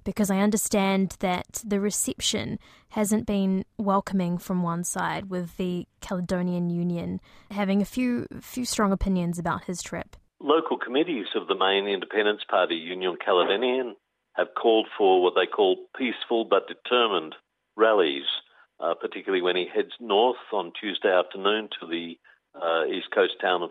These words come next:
Speaker 2: Tuo. Also when he gathers, uh, the New Caledonian community together on Wednesday afternoon for a speech in, uh, Place de Cocotier.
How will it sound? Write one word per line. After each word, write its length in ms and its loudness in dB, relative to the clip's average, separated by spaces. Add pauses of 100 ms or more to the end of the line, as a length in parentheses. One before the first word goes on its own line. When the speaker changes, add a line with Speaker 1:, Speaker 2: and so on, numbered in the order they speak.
(140)
Speaker 2:
Tuo. 420 4 (640)
Also 380 2
when 160 4
he 140 -6
gathers, 420 4 (160)
uh, 320 4 (380)
the 160 2
New 160 -4
Caledonian 540 0
community 440 -2
together 340 4
on 300 2 (380)
Wednesday 400 2
afternoon 640 0 (360)
for 60 4
a 60 4 (100)
speech 480 0
in, 260 -6
uh, 120 0
Place 260 0
de 180 -8
Cocotier. 520 -2